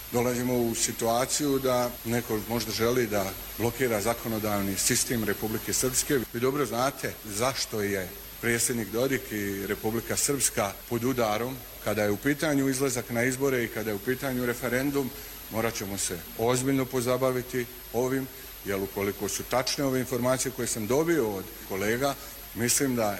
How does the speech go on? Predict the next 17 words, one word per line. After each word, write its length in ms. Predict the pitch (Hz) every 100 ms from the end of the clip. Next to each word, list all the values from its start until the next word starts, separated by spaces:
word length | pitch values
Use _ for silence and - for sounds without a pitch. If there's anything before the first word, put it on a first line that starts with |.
| -
je 180 | 104 98
na 120 | 101
sceni 460 | - - 131 123 101
jedna 240 | 110 113
priča 460 | 101 117 131 123 123
koja 200 | 113 104
se 180 | 104 -
zove 420 | 90 113 127 131 110 -
poštovanje 680 | 123 120 131 120 113 104 92 - -
nelegalnog 760 | 110 117 135 127 110 107 98 90 -
Šmita, 500 | - 135 135 147 143 - - -
a 200 | - 120
onda 200 | 127 123
dođemo 380 | 123 123 120 110
u 20 |
situaciju 680 | - 101 110 120 120 139 120
da 180 | 117